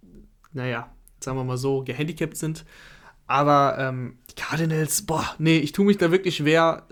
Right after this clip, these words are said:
dass ich die Rams da irgendwie vorne sehe, ohne, ohne richtigen, richtigen Quarterback. Es tut mir leid, John Wolford, ich unterschätze dich grad wahrscheinlich, aber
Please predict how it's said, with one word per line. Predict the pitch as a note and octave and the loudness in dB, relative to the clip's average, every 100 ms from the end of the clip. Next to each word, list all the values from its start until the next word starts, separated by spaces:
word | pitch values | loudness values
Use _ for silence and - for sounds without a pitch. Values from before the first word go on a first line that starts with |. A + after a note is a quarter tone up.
| - | -12
dass | - C#3+ | -8 -6
ich | C#3 | -6
die | - C#3+ | -4 0
Rams | C#3+ D3 D3 | 0 0 0
da | |
irgendwie | C#3+ C#3 | 0 -2
vorne | C3 C#3+ C#3+ | -2 -2 -2
sehe, | C3 C#3 C3+ - | 0 0 0 0
ohne, | D3 C#3+ C3+ | -2 0 -2
ohne | D3 C#3+ C3+ | -2 -2 -2
richtigen, | C#3 C#3 C3+ C3 C3+ - | -6 -8 -6 -6 -8 -8
richtigen | C#3+ C#3 C3 | -8 -6 -4
Quarterback. | C3+ C#3 C3+ | -2 -2 -2
Es | C3 | -2
tut | F3 | 0
mir | E3 | 2
leid, | E3 D3 | 2 0
John | C3 | -2
Wolford, | C3 C3 C#3 - | -4 -4 -6 -8
ich | C#3+ | -12
unterschätze | C#3 C3+ E3 D#3+ | -10 -8 -8 -6
dich | C#3+ | -8
grad | C#3+ C#3+ | -6 -8
wahrscheinlich, | C#3 C#3 C#3 C#3 | -8 -8 -8 -6
aber | C3+ C3+ | -4 -4